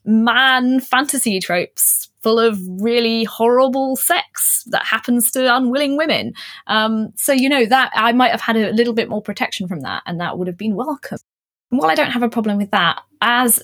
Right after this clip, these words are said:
an author who has personally had her books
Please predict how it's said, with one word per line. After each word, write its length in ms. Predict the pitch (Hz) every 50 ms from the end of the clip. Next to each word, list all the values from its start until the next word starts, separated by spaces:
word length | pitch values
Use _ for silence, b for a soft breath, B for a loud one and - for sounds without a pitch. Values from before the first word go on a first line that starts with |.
| - _
an 140 | - 202 202
author 760 | 175 - 190 190 185 180 - 185 185 175 170 170 165 175 190 175 -
who 60 | 214
has 240 | 208 202 185 175 -
personally 1040 | - - - 190 190 190 - - - 185 175 175 175 175 175 170 165 175 185 b b b b b b b b b _
had 280 | - - - 185 185 -
her 120 | - 202
books 580 | 175 - 165 156 - - - - - - -